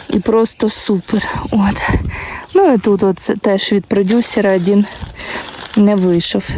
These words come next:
Це пакет від ц-, цукру був. О, дивіться, хто там. Ого, вони тут собі жили, поживали, добра наживали. Зараз я їх курицям віддам.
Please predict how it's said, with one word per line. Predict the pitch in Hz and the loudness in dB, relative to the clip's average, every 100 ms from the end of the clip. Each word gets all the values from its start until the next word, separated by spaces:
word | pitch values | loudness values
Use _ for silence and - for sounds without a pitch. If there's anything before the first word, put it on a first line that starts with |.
| - | -2
Це | - | -2
пакет | 202 220 240 196 | -2 -2 -2 -2
від | 220 | -4
ц-, | - - | -4 -6
цукру | - - 226 - 214 | -4 -2 -2 0 2
був. | 185 202 - | 2 0 0
О, | 392 - - - - - | 0 -2 -4 -8 -12 -2
дивіться, | 208 202 185 - 233 - - | 0 2 0 -2 -2 0 -2
хто | - - 208 | -2 -2 0
там. | 202 226 220 - - - - - - - - - - - - - - - - - - - - - | 0 2 2 2 -8 -10 -14 -14 -16 -16 -16 -18 -18 -20 -20 -18 -16 -16 -14 -12 -8 -8 -10 -4
Ого, | 277 285 240 240 240 - - | 0 2 2 2 0 -2 2
вони | 233 220 | 4 4
тут | 208 220 - - - - - - - - | 2 -2 -4 -10 -16 -20 -18 -18 -18 -14
собі | - - 254 202 247 | -6 0 4 6 4
жили, | 214 233 233 226 240 - - - | 4 2 2 2 0 -4 -8 0
поживали, | 240 220 233 208 220 214 220 220 - | 0 2 2 4 4 4 2 0 0
добра | 240 214 220 214 | 2 2 2 4
наживали. | 208 214 208 220 220 214 214 214 - - - - - | 4 4 4 2 4 4 2 0 -8 -12 -12 -14 -8
Зараз | 226 226 214 220 | 0 2 2 2
я | 233 | 0
їх | 214 | 0
курицям | - 214 202 196 233 214 | -2 0 2 2 4 4
віддам. | 214 214 240 247 | 4 2 2 2